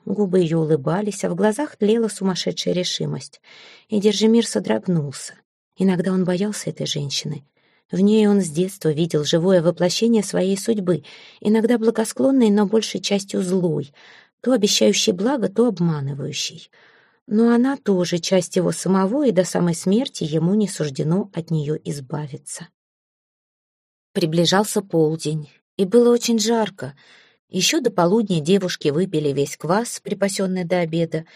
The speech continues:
и теперь то одна, то другая разгибалась, вытирала рукавом, платком или подолом взмокшее лицо,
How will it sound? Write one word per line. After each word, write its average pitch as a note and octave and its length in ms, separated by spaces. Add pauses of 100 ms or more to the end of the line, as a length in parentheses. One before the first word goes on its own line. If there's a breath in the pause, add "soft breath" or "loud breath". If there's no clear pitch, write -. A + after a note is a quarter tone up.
(280 loud breath)
и E3+ 80
теперь B3 320
то G3 180
одна, D#3 460
то E3 160
другая F3 520
разгибалась, F3 920 (320 loud breath)
вытирала A#3 560
рукавом, E3 640
платком F#3 520
или E3 120
подолом E3 540
взмокшее D#3+ 520
лицо, G#3 500